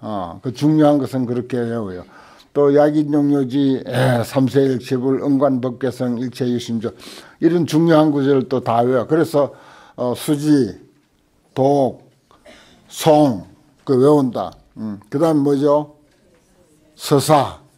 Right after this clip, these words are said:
어, 사경하야. 그 다음에 위인해설, 어, 소개하고 설명하고, 남을 위해서 그 어떤 뭐, 하, 어, 인과법칙이 어떻다, 어, 또 뭐,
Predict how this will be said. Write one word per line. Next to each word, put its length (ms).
어, 320
사경하야. 800
그 120
다음에 520
위인해설, 800
어, 240
소개하고 760
설명하고, 1000
남을 360
위해서 500
그 240
어떤 240
뭐, 180
하, 560
어, 240
인과법칙이 840
어떻다, 800
어, 560
또 300
뭐, 580